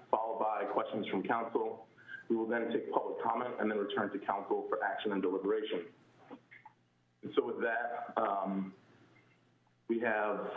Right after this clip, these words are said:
uh, myself, uh, Amanda Rotella, uh, Susan Nemitz, our library director, council members Brown,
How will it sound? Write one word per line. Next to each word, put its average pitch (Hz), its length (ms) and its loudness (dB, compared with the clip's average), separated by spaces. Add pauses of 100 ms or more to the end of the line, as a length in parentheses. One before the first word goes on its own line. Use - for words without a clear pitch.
(1700)
uh, 104 160 0
myself, 127 680 0 (560)
uh, 95 160 4
Amanda 113 280 2
Rotella, 113 640 0 (680)
uh, 92 260 2 (160)
Susan 117 220 2
Nemitz, 110 320 0
our 101 80 2
library 104 380 2
director, 107 560 0 (560)
council 113 220 2
members 104 360 0
Brown, 113 720 0